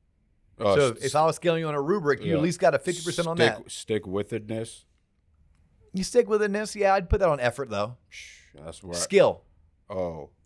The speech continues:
Speaker 2: A K A talent.
Speaker 1: Yeah.
Speaker 2: Skill, though.
Speaker 1: That matters?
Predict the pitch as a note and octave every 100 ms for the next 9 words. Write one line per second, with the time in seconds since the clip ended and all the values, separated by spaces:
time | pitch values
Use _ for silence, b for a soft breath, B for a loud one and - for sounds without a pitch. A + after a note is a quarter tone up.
0 | - D#3+ E3 E3+ D#3 - C3+ C3 G2+ -
1 | _ - E2 C#2+ A#1+ C#2 - _ _ _
2 | - - - C#3+ A#2+ F#2 D#2 G2 F2+ F#2
3 | G#2 A#2+ B2